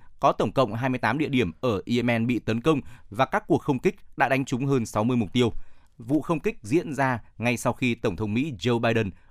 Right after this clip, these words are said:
ngày hôm qua cảnh báo nước này sẽ thực hiện các cuộc tấn công mới nhằm vào phiến quân Houthi ở Yemen nếu lực lượng này tiếp tục tấn công các tàu thuyền thương mại ở Biển Đỏ. Đáp lại, lực lượng Houthi tuyên bố sẽ đáp trả các cuộc không kích do Mỹ dẫn đầu.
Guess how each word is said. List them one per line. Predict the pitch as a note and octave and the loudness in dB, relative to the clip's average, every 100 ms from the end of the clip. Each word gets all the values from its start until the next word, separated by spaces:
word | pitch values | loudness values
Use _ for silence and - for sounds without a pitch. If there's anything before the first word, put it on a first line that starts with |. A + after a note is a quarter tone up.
| - | -6
ngày | A2 | -2
hôm | A2 C3 | -2 -2
qua | C3 B2+ | 2 2
cảnh | A#2+ A#2+ F#2+ | 4 0 0
báo | G#2 | -2
nước | F3 | -2
này | E3 A#2+ - - | -2 -2 -4 -12
sẽ | - - G#3+ | -4 -2 0
thực | D#3 | 0
hiện | B2+ - - | -2 -2 -4
các | F#3 | -2
cuộc | D3+ A2+ | -2 0
tấn | A#2+ B2 | 0 0
công | D3 C#3 | 0 0
mới | A#2+ | 0
nhằm | D3 A#2 | 0 0
vào | G#2 | 0
phiến | - A2+ | 0 -4
quân | A2+ B2+ | -2 -2
Houthi | B2 A#2+ C3+ B2+ - - | -2 -2 -2 -2 -6 -6
ở | C#3+ A2+ - | 0 0 0
Yemen | B2 A#2 B2+ - - - - | 0 2 2 0 -10 -16 -2
nếu | D3 | 2
lực | G3 C3+ | 2 2
lượng | B2+ A#2 | 0 0
này | A2+ | -2
tiếp | C#3+ F#3 | -2 -4
tục | C3+ - | -4 -2
tấn | A2+ | 0
công | D3+ C#3 B2+ | 0 0 0
các | F3+ | -4
tàu | D#3+ A#2 | -2 0
thuyền | B2 - | 2 2
thương | B2+ | 2
mại | A2+ A#2+ - - | 0 -2 -6 -8
ở | - G#2+ | -2 0
Biển | G#2 | 2
Đỏ. | G#2 F2+ - - - - - | 2 2 0 -16 -20 -20 2
Đáp | - D#3 | 4 6
lại, | D3 - - | 4 2 -2
lực | A#2 | -2
lượng | A#2 A2+ | 0 0
Houthi | A2+ A#2+ B2 | 0 2 0
tuyên | A2+ A2+ | 2 2
bố | G#2 A#2 - - - | 2 0 -4 -12 -8
sẽ | - - | -2 2
đáp | F3 | 2
trả | - C#3+ F2+ | 2 0 0
các | F3 - | -4 -2
cuộc | B2 | -2
không | - B2 | 0 0
kích | F3 - | 0 -2
do | G#2 A2+ G2 | 0 2 2
Mỹ | G2 C3+ | 2 0
dẫn | C3+ C3 | 0 2
đầu. | A2 F#2+ | 2 0